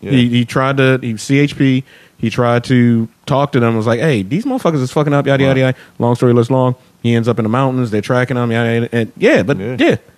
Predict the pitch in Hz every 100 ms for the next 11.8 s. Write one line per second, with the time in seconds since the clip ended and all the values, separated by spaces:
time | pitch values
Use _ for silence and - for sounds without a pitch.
0 | _ _ _ 95 117 131 165 180 214 233
1 | 175 147 127 123 117 104 95 110 82 67
2 | _ - 92 107 110 107 98 - - 120
3 | 101 - - _ _ - - 143 123 113
4 | 104 104 104 208 240 117 85 71 _ 76
5 | 80 110 _ - 80 - 92 92 107 101
6 | 101 107 107 110 123 156 135 _ _ _
7 | - _ _ _ _ _ _ _ - -
8 | 90 90 - - 135 165 160 143 151 85
9 | 78 _ _ _ _ - 95 90 107 113
10 | 101 101 101 104 - _ _ _ - -
11 | 85 87 92 82 76 52 - -